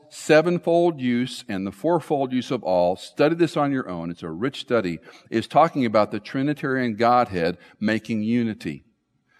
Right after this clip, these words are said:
Think of it very simply. Christ obeyed his Father to come and live, die, be buried, and resurrected to provide a salvation substitution for you and me.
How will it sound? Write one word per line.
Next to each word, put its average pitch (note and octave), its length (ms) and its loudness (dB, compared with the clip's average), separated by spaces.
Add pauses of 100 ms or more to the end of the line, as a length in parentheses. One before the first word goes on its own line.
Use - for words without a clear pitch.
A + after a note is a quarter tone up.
(180)
Think C#3+ 220 0
of C3 100 0
it G#2 140 -2
very B2 240 2
simply. F2 460 -6 (760)
Christ D3+ 480 2 (200)
obeyed B2 380 2
his B2 160 -2
Father G2 460 2
to G#2 160 -10
come A#2 360 -2
and F2+ 140 -8
live, A2+ 320 -2
die, G#2 380 4 (100)
be A2 80 -6
buried, G2 500 -4 (200)
and F#2 180 -8
resurrected G2+ 640 -4 (200)
to A#2 100 -8
provide G2 360 2
a G2 40 -2
salvation F#2+ 640 -2
substitution G#2+ 720 -10
for F#2 140 -10
you E2+ 140 -6
and F#2 120 -6
me. D#2 220 -8